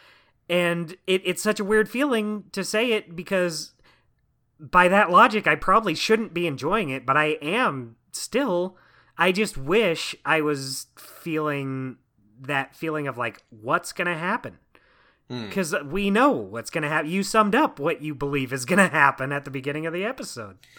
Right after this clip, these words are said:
Speaker 2: Yeah, I mean, I'm sure we're gonna have some, um, like, good times with David in the next episode to remind me,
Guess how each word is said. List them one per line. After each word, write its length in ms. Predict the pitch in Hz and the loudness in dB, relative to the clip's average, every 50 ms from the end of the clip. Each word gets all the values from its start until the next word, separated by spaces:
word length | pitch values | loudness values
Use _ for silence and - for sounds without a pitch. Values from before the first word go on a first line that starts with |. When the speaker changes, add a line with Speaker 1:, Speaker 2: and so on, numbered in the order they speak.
| - - _ _ _ | -20 -20 _ _ _
Speaker 2:
Yeah, 280 | - 139 185 226 202 147 | 2 6 6 6 6 6
I 100 | - 135 | 4 2
mean, 120 | 139 135 139 | 2 2 2
I'm 160 | 135 127 131 | 0 0 -2
sure 300 | 127 - - 147 143 139 | -4 -4 0 0 0 2
we're 120 | 135 139 135 | 0 -2 -2
gonna 180 | 143 131 127 | -2 -2 -2
have 400 | 117 117 113 107 110 113 113 110 - | -2 -2 -2 -2 -2 -2 -4 -4 -6
some, 400 | - - 127 117 113 110 107 - _ _ _ _ _ _ _ _ _ | -4 -4 -2 -4 -4 -6 -10 -16 _ _ _ _ _ _ _ _ _
um, 360 | - 117 107 104 101 101 101 - | -4 -2 -2 -2 -4 -8 -10 -12
like, 440 | - 117 113 113 135 - - 110 101 | -8 -4 -4 -4 -4 -6 -12 -10 -8
good 340 | 117 123 120 123 127 127 123 | -6 -2 0 0 0 -2 -4
times 680 | 123 113 - 123 117 117 117 123 123 127 131 139 - - | -10 -6 -4 -4 -4 -4 -4 -6 -8 -10 -10 -12 -10 -6
with 240 | 151 127 113 - - | -6 -6 -6 -6 -4
David 400 | - 117 110 110 104 113 110 110 | -4 -2 -2 -2 -2 -2 -2 -2
in 120 | 123 117 110 | -4 -6 -6
the 80 | 110 | -8
next 300 | 107 104 107 107 - - | -6 -4 -6 -6 -4 -4
episode 420 | 120 113 - 117 - - 117 113 113 | -6 -4 -4 -6 -6 -6 -6 -8 -8
to 100 | - 113 | -8 -6
remind 380 | 104 107 104 104 104 104 107 104 | -6 -6 -6 -6 -8 -10 -10 -12
me, 180 | 104 101 101 - | -12 -14 -16 -16